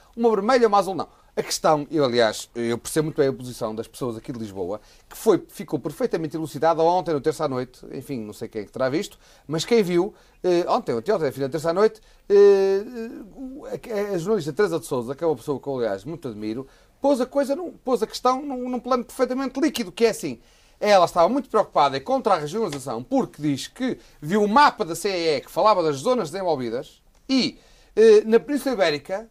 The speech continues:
que, portanto, que representava as zonas desenvolvidas com bolas, eh, e na Península Ibérica só havia três bolas e em Portugal só havia uma que era Lisboa, que era uma bolinha pequenina.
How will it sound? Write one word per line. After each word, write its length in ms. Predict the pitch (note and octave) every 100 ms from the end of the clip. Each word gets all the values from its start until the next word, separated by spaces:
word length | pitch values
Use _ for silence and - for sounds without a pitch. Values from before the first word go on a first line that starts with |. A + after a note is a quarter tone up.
| _
que, 100 | C#3
portanto, 220 | D#3 D3
que 100 | -
representava 580 | C3 C3 D3 E3 B3 G3
as 60 | D#3+
zonas 180 | F#3+ D#3
desenvolvidas 340 | E3+ G3 C#3+
com 180 | - C3
bolas, 480 | G2+ F#2 C3 - - _ _ _
eh, 180 | F#3+ G3+ - -
e 80 | A3+
na 160 | B3+ -
Península 240 | B3+ A#3+
Ibérica 260 | C4+ F#3+ - _
só 180 | - A#3
havia 200 | G#3+ -
três 260 | A3+ A3+ E3
bolas 560 | D#3+ D3 A3+ - - _ _ _ _ _ _
e 480 | A#3 B3+ C#4+ C4+ - _ -
em 80 | A#3+
Portugal 360 | A#3 G#3 C4 C4
só 100 | C4
havia 180 | B3+ C4
uma 120 | B3+
que 100 | B3+
era 100 | B3+
Lisboa, 440 | A#3 G3 B3+ C4
que 100 | B3+
era 80 | C4
uma 140 | B3
bolinha 280 | B3 B3+ B3
pequenina. 480 | B3 C4 C4+ A3+